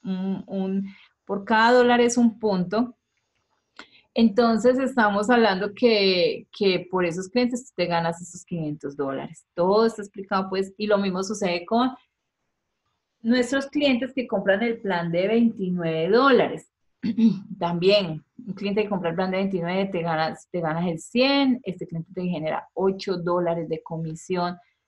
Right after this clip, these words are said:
recurrente mes a mes y te, se te paga un po-, un bono de retención de seis dólares cuando el cliente ha llegado al tercer mes de la recurrencia acá.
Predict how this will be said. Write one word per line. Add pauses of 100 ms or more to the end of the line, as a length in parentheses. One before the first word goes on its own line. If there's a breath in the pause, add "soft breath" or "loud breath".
(160)
recurrente
mes
a
mes
y
te,
se
te
paga
un
po-,
un
bono
de
retención (460)
de
seis
dólares
cuando
el
cliente
ha
llegado
al
tercer
mes
de
la
recurrencia
acá.